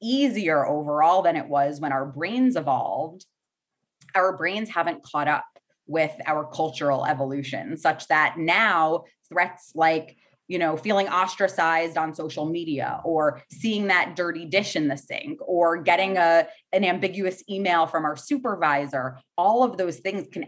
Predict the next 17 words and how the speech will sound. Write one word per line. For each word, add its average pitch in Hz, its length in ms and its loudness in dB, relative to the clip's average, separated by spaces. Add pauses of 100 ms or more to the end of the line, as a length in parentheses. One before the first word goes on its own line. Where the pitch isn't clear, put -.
activate 180 520 -2
our 151 120 2
nervous 165 440 -2
systems, 139 560 -4
just 196 480 -2
like 175 340 0
that 160 220 0
saber-toothed 160 640 -6
tiger 165 540 -2
did 139 280 -4
for 139 80 0
our 135 220 0
ancestor 147 640 -2
on 131 140 0
the 135 60 -2
savannah. 147 640 -2 (520)
So 175 680 2